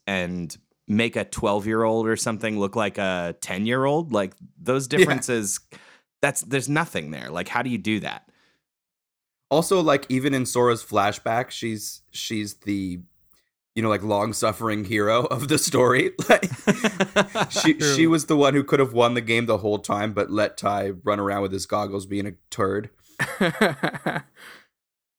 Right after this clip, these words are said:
Speaker 1: Well,
Speaker 3: Yeah.
Speaker 1: Sora has long been the true hero of this show, and I think we've
Speaker 3: For
Speaker 1: acknowledged
Speaker 2: True.
Speaker 1: that.
Speaker 3: Uh, sure. So they trip over a dark network cable, and it alerts Edamon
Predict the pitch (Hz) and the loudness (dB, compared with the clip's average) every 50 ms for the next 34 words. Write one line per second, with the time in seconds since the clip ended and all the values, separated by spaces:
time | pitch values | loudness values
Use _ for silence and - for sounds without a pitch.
0 | _ _ - 104 101 95 - - 135 139 131 123 113 101 104 110 98 104 107 104 | _ _ -2 -2 -2 0 0 0 2 2 2 2 2 0 0 -2 -2 0 2 2
1 | 104 104 104 101 95 95 90 85 82 78 - - 98 90 82 92 90 85 80 78 | 2 2 2 2 2 0 0 0 -4 -6 -4 -2 0 0 0 0 0 0 0 0
2 | 76 73 73 76 78 71 - - - 90 80 71 71 78 78 76 73 - - 143 | -2 -4 -4 -6 -8 -8 -8 -6 -4 -4 -4 -4 -6 -8 -10 -10 -10 -10 -12 -12
3 | - - 76 69 - 73 71 - - 143 - - 160 196 - - 131 - - - | -8 -8 -8 -8 -6 -6 -4 -2 -2 -2 -2 0 0 0 0 -2 -6 -8 -10 -12
4 | - - _ _ _ - 151 135 - - 135 117 98 80 - - _ _ _ _ | -18 -20 _ _ _ -10 -8 -8 -8 -8 -8 -8 -8 -12 -18 -20 _ _ _ _
5 | _ _ - 190 196 185 175 156 - - _ _ _ _ _ - 156 170 170 170 | _ _ 2 2 2 2 2 -2 -4 -10 _ _ _ _ _ -2 2 2 4 4
6 | 170 170 170 165 165 - - - - - 202 196 - 196 196 196 190 196 196 190 | 4 4 4 2 2 -2 -4 -4 0 0 0 2 2 2 2 2 4 4 4 4
7 | 185 185 185 180 180 - _ _ _ _ 139 135 131 131 143 135 139 147 139 _ | 4 4 2 0 -2 -8 _ _ _ _ -2 -2 -2 0 0 0 0 0 -2 _
8 | 147 147 143 131 135 135 135 127 120 - - - - _ _ _ - - 147 131 | -4 -4 -4 -4 -4 -6 -6 -6 -6 -8 -14 -20 -20 _ _ _ -8 -2 -2 -2
9 | 127 120 117 113 113 123 135 _ - - - 139 131 127 135 131 131 139 147 147 | -2 -2 -4 -8 -8 -10 -12 _ -20 -10 -8 -8 -6 -6 -6 -6 -4 -4 -4 -4
10 | - - 147 139 135 131 127 123 120 120 117 117 135 151 | -4 -4 -4 -4 -2 -4 -6 -6 -6 -6 -6 -8 -8 -10